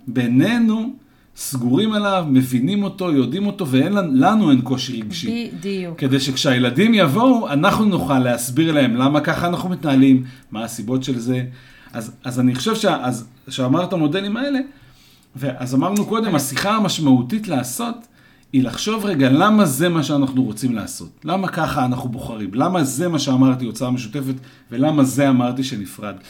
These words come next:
Speaker 1: למה זה חשוב לי לעשות את ההפרדה בין משותף לנפרד ב-, בהקשר הזה?
Speaker 2: נכון.
Speaker 1: ו-, כי נורא חשוב להבין מה מניע אותי. למה זה חשוב לי שזה יישאר, שיהיה לי שם
Speaker 2: נכון.
Speaker 1: חופש?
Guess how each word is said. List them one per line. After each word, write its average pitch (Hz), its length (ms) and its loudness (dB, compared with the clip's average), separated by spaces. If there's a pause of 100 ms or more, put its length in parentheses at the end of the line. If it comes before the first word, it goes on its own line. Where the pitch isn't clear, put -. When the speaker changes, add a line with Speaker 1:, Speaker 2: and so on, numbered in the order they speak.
(180)
Speaker 1:
למה 190 220 2
זה 208 80 2
חשוב 202 340 2
לי 147 140 2 (360)
לעשות 131 400 -2
את 185 100 -4
ההפרדה 156 500 -2
בין 127 200 2
משותף 123 440 -4
לנפרד 139 500 0
ב-, 110 220 -8
בהקשר 113 440 -4
הזה? 131 240 0 (260)
Speaker 2:
נכון. 175 400 -12
Speaker 1:
ו-, - 60 -10 (160)
כי 160 120 0
נורא 151 220 4
חשוב 214 280 0
להבין 185 320 2
מה 180 100 2
מניע 170 280 2
אותי. 131 240 -2
למה 175 280 0
זה 170 100 -4
חשוב 170 340 -8
לי 185 80 -6
שזה 127 320 -6
יישאר, 139 460 -4 (260)
שיהיה 123 260 -6
לי 143 100 0
שם 135 120 -6
Speaker 2:
נכון. - 140 -10
Speaker 1:
חופש? 131 440 -6